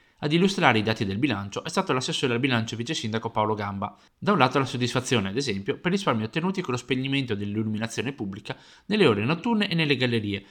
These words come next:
trecentocinquantamila euro in questi primi mesi di sperimentazione. Dall'altro il problema del taglio ai trasferimenti correnti, scesi da sei virgola sette milioni di euro del duemilaventidue a quattro virgola sette del duemilaventitré,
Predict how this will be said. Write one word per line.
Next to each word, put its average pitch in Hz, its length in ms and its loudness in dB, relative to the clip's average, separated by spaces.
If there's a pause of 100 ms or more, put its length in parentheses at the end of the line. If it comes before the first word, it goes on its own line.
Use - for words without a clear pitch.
(160)
trecentocinquantamila 117 960 0
euro 101 200 -4
in 143 80 -8
questi 165 260 -6
primi 160 240 -6
mesi 117 200 0
di 113 80 -2
sperimentazione. 110 840 -4 (440)
Dall'altro 147 540 2
il 196 80 2
problema 165 260 4
del 135 160 0
taglio 175 240 2
ai 190 60 0
trasferimenti 160 560 -4
correnti, 101 580 -2 (200)
scesi 143 340 2
da 104 100 -2
sei 139 240 2
virgola 110 300 0
sette 113 240 -4
milioni 107 260 0
di 104 120 -4
euro 107 180 -6
del 104 100 -8
duemilaventidue 101 760 -6 (220)
a - 140 -2
quattro 214 280 4
virgola 113 300 2
sette 185 320 -2
del 170 120 -4
duemilaventitré, 165 760 -2